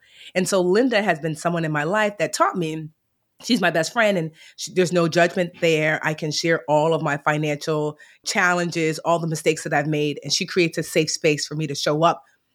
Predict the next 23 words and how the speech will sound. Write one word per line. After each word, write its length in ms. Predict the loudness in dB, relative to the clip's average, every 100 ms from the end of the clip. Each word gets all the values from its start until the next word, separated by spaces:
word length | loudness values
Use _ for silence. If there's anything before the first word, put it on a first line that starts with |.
| _ -2
as 180 | 0 0
myself 380 | -2 0 -2
imperfectly. 800 | -2 -4 0 0 -2 -6 -6 -6 -12 _ -20 -2
And 240 | 2 2 2
it's 120 | 0 0
because 520 | -4 -4 0 0 2
of 160 | -2
that 320 | -2 -4 -4 -8 _ _
that 100 | 2
I've 140 | 2 2
been 120 | 0
able 220 | 0 0
to 120 | -2
see 320 | -8 -6 -2 0
the 120 | 0
solutions 720 | 0 2 4 2 0 -4 -4
of, 140 | -4 -2
like, 360 | -2 -2 -4 _ _ _ -6
you 120 | -2
messed 340 | 2 2 4
up, 260 | 4 4 0
you 140 | -6 0
overspent, 800 | 2 2 2 2 2 2 -2 -6